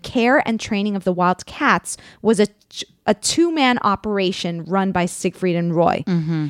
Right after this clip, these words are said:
Speaker 1: Instead, he watched as Ro-, Horn allegedly also did something uncommon. Instead of guiding Manticore in a circle,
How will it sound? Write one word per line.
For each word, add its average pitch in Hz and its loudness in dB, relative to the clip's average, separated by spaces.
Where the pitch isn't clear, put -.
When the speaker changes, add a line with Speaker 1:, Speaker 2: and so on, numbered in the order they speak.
Speaker 1:
Instead, 311 0
he - -4
watched 220 -2
as 202 0
Ro-, 180 0
Horn 233 0
allegedly 233 0
also 226 2
did 190 0
something 196 -4
uncommon. 180 -2
Instead 202 0
of 302 -2
guiding 294 0
Manticore 220 0
in 190 0
a 180 -2
circle, - -2